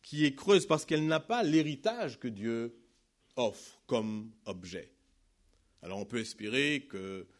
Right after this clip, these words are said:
euh, voilà, que les choses iront mieux, qu'on sera délivré du virus ou que le vaccin va avoir un véritable effet,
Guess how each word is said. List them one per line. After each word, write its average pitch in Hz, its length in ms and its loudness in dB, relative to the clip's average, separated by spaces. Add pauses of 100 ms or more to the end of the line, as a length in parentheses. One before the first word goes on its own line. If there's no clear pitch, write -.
(380)
euh, 57 180 -12 (260)
voilà, - 280 -18 (120)
que 95 100 -12
les 87 120 -8
choses 131 260 -2
iront 107 220 -2
mieux, 139 520 2
qu'on 101 160 -6
sera 104 360 -4
délivré 113 600 -2
du 101 140 -6
virus 135 600 4
ou 104 60 -6
que 104 100 -6
le 107 120 0
vaccin 110 600 0
va 101 300 0
avoir 104 520 -2
un 101 80 -4
véritable 104 580 -6
effet, 139 520 0